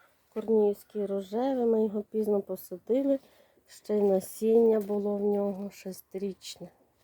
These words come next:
От тільки один томатик. Тут він трошки ще зав'язав. Такий корніївський рожевий. Буду цього року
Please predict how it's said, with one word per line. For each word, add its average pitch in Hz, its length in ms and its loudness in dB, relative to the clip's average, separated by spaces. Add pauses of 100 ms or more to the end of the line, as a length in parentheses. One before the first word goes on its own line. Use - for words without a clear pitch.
(1040)
От - 420 -12 (340)
тільки 208 340 -10
один 202 400 -6
томатик. 196 720 -12 (2750)
Тут 220 220 -10
він 208 200 4
трошки 208 540 -6 (1040)
ще 202 260 -4
зав'язав. 202 720 -2 (2000)
Такий 196 320 -14 (1040)
корніївський 214 840 -8
рожевий. 190 520 -2
Буду 208 300 -2
цього 196 420 -4
року 226 720 -4